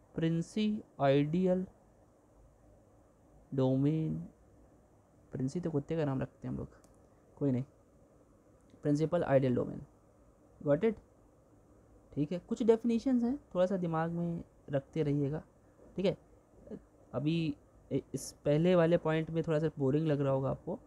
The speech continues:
लेकिन आगे जब नेक्स्ट वीडियो में, मतलब इस वीडियो में तो थोड़ा बोरिंग लग रहा है, नेक्स्ट वीडियो में हम लोग थोड़ा सा कैलकुलेटिव पोर्शन में जाएंगे तो ज़्यादा समझ में आएगा, क्योंकि अभी एकदम नई चीज़ें सीख रहे हैं, ठीक है। तो डेफिनेशंस होंगी, दिमाग में रखनी पड़ेंगी,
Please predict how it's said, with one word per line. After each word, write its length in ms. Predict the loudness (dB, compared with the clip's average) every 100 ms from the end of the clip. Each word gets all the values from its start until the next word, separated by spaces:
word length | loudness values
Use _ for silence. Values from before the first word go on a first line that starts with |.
| -20 -20 -10
लेकिन 200 | -6 -4
आगे 320 | -2 0 0 -2
जब 140 | 0
नेक्स्ट 280 | -2 -4 -4
वीडियो 340 | -2 2 2 2
में, 240 | 0 -4 -8 -8
मतलब 180 | -4
इस 140 | -4 -2
वीडियो 220 | -2 -2
में 80 | -2
तो 60 | -4
थोड़ा 160 | -2
बोरिंग 260 | 0 0 0
लग 100 | -2
रहा 100 | -4
है, 80 | -4
नेक्स्ट 220 | -6 -4
वीडियो 260 | -2 0 -2
में 160 | -4 -6 -6
हम 100 | -6
लोग 180 | -4 -4
थोड़ा 100 | -4
सा 100 | -2
कैलकुलेटिव 560 | -2 -2 -2 -2 -2
पोर्शन 260 | -2 -4 -2
में 120 | -2
जाएंगे 320 | -2 -2 -4 -8 -12 -20 -16 -4
तो 60 |
ज़्यादा 200 | 0 2
समझ 160 | 2 0
में 60 | -2
आएगा, 100 | -2
क्योंकि 180 | 0 2
अभी 160 | 4
एकदम 340 | 2 2 2 4
नई 180 | 4 2
चीज़ें 220 | 0 -4
सीख 240 | -4 -8
रहे 100 | -8
हैं, 120 | -12 -16 -20 _ -20 -8
ठीक 80 | -2
है। 120 | -2 -4 -14 -20 -6
तो 60 | -2
डेफिनेशंस 540 | 0 0 0 -2 0
होंगी, 360 | -2 0 -2 0
दिमाग 280 | 2 2 2
में 100 | 0
रखनी 200 | -2 -4
पड़ेंगी, 460 | -4 -2 -2 -4